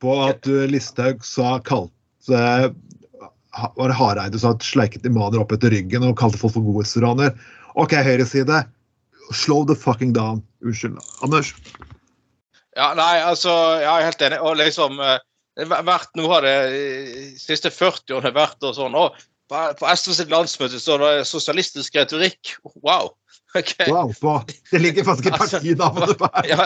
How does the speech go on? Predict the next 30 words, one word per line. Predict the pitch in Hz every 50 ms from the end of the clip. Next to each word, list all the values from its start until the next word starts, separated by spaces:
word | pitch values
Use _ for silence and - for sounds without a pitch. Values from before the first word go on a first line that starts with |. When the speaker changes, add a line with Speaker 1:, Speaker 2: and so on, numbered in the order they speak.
| 156
Speaker 2:
ja, | 156 - 175
ba-, | 165 151 - - - 151 - _ - 185
bare | 165 170 190 214 196
sånn. | - - - - 165 147 - - 175 180 _ _ -
Å, | - 196 208 190 151 - - _ _ _ _ - -
eh, | 151 165 165 160 170 139 147
å, | 185 190 185 160 151
det | 156 156
er | 151 156 175
helt | 165 -
sykt. | - 165 156 139 - - - 127
Eh, | 156 151 147 147 147 143 143 139 139 139 135 131 131 127 120 - _ _ _ _ - -
og | 175
jeg, | 185 160 143 -
jeg, | - 147 165 156 -
altså, | - 156 180 170
jeg | 165 143
kommer | - 151 156 151
aldri | 160 170 160 156
til | 131
å | -
stemme | - 139 131 135 107 110
S | 139 - - - -
V, | - 110 113
ingen | 123 147 147 131 117
S | 110 113 - - -
V-velger, | 127 117 113 104 98 92 90 92 95 95 98 98 101
eh, | 104 104 101 101 101 98 104 113
noen | 113 117 117 113 -
ting | 117 110